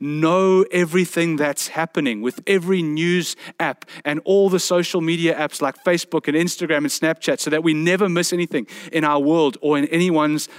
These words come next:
life, right? All knowing. There's a word for that. It's omniscient. We want to be able to do anything we want to do,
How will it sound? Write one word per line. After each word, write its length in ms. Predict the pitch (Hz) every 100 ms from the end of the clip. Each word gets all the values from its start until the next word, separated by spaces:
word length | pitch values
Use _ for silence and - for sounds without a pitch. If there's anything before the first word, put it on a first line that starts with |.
| -
life, 460 | 131 170 147 117
right? 200 | 135 139 - -
All 380 | 190 185 185 156
knowing. 500 | 147 160 170 110 120
There's 160 | 151
a 60 | 175
word 180 | 285 -
for 160 | 143
that. 160 | 117 113
It's 180 | 110 -
omniscient. 680 | 143 139 180 - - - _ _ _ _ _ - -
We 100 | 165
want 160 | 175 214
to 80 | 208
be 140 | 202
able 200 | 190 196
to 160 | - 185
do 580 | 117 - 202 214 220 226
anything 540 | 196 208 208 190 185 180
we 100 | 180
want 340 | 151 175 180
to 100 | 190
do, 240 | 156 170